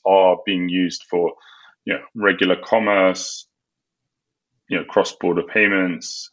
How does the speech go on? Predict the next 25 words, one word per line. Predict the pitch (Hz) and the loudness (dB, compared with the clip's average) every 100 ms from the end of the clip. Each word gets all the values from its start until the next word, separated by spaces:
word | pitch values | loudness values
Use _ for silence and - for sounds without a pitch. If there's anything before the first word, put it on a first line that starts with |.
| _ | _
You | 104 | -6
know, | 85 - _ | -6 -8 _
there's | 101 90 | -4 -2
still | - - 101 92 87 85 - | -6 0 2 4 2 -2 -4
a | 92 | -6
high | - 95 92 90 82 _ | -2 0 0 -4 -10 _
degree | 101 90 92 | -10 -2 0
of, | 85 - _ - | 0 -4 _ -10
of | 92 | -8
speculation | - - 87 - 92 92 90 110 107 | -6 -2 -2 -2 -2 0 0 -2 -2
and, | 85 82 - - _ _ | -4 -8 -16 -20 _ _
and | - 95 | -4 0
really | 95 85 | 0 0
market | 87 87 92 - 135 | 0 2 2 2 -4
making | 110 110 110 127 123 120 - | -2 -2 -2 -2 -2 -4 -4
inside | 120 113 107 107 | -4 2 0 0
cryptocurrencies | 120 - 117 104 110 101 107 - 113 101 98 - | -6 -4 -6 -2 -2 0 -4 -8 -6 -6 -6 -4
that, | 87 - _ _ _ - | -6 -6 _ _ _ -8
you | |
know, | 87 | -6
tend | - 98 90 | -2 -2 0
to | |
dominate | 87 92 90 85 82 92 | 0 0 0 -2 -4 -6
the, | 87 85 82 | -4 -2 0
um, | 78 76 76 | 0 0 -6